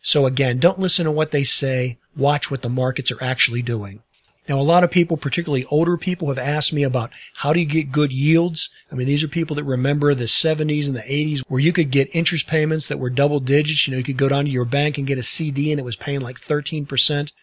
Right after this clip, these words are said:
Well, I don't know if those days are ever gonna come back, but they're certainly not here now. A risk-free investment would be a ten-year treasury bond. It's only paying about two percent.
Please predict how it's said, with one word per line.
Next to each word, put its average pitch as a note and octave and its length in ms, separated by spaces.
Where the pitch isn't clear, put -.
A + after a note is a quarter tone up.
Well, B2 180
I D#3 140
don't F#3 100
know E3+ 120
if D3 60
those D3 160
days C#3+ 280
are C3 80
ever D3+ 240
gonna E3 180
come E3 240
back, D#3 320
but C3+ 140
they're B2 100
certainly E3 400
not C#3 240
here C3+ 220
now. D3+ 460
A B2+ 60
risk-free D#3 640
investment D3+ 540
would C3 160
be B2+ 320
a B2 80
ten-year D#3+ 420
treasury D3+ 480
bond. C#3+ 400
It's B2+ 140
only C#3+ 160
paying D3 320
about B2+ 240
two E3+ 180
percent. D#3+ 540